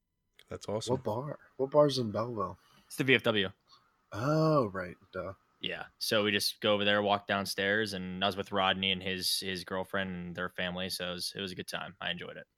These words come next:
Speaker 1: Nice. Did you celebrate Lori's birthday?
Speaker 3: We did.
Speaker 1: Oh, yeah.
Speaker 3: We
Speaker 1: How,
Speaker 3: did.
Speaker 1: how
Speaker 3: We,
Speaker 1: was John
Speaker 3: uh,
Speaker 1: Wick three?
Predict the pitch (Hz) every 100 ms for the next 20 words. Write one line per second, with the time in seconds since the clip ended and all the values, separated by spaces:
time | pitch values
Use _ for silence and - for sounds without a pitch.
0 | _ _ - 113 101 - - 107 117 123
1 | 117 110 113 113 110 110 110 113 190 240
2 | _ _ _ _ _ _ _ - 110 127
3 | 131 135 151 151 120 - 131 147 139 113
4 | 139 135 120 110 143 151 123 113 - 101
5 | 127 - 127 120 92